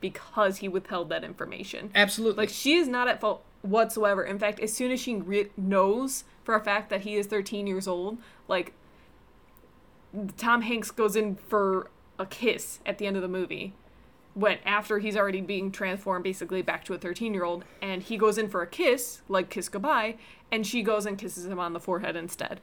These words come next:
Speaker 2: Well, yeah, 'cause the script originally wanted her to kiss him on the lips, but the actress, Elizabeth Perkins, said, "Absolutely not. Doesn't make sense."
Speaker 1: Yeah.
Speaker 2: She now knows he's thirteen. I'm not doing that. And
Speaker 1: Which
Speaker 2: that's when the kiss on the forehead comes from, because she knows now.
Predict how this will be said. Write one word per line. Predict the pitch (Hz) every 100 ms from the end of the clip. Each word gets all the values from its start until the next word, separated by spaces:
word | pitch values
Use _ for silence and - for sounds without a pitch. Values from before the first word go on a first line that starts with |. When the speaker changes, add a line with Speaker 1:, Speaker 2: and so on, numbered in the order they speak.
| -
Speaker 2:
Well, | 226
yeah, | 240 247
'cause | 202 160
the | 160
script | - - 226 226
originally | 165 170 156 180 180 151
wanted | 139 170 165
her | - 151
to | 135 -
kiss | 135 - 175 170
him | 156
on | 143
the | 135
lips, | 277 285 - - - - - - -
but | 170
the | 143 147
actress, | 233 277 - 139 139
Elizabeth | 147 156 143 135 -
Perkins, | 302 - 143
said, | 143 131
"Absolutely | 135 - 135 131
not. | 120 - - -
Doesn't | - 147 151
make | 160
sense." | - 107 - - -
Speaker 1:
Yeah. | 208 - -
Speaker 2:
She | - 185
now | 170 165 175
knows | 170 151
he's | 160 -
thirteen. | 139 131 139 110 -
I'm | 123 131 131
not | 151 139 120
doing | 123 104
that. | 95 - - - - - - -
And | 185
Speaker 1:
Which | 170
Speaker 2:
that's | 180 185
when | 190
the | 156
kiss | 165 147
on | 147
the |
forehead | - 254 170 151
comes | 143 127 -
from, | 117 180 - - -
because | 196 180 151
she | 185
knows | 165 165 156 151 139
now. | 117 -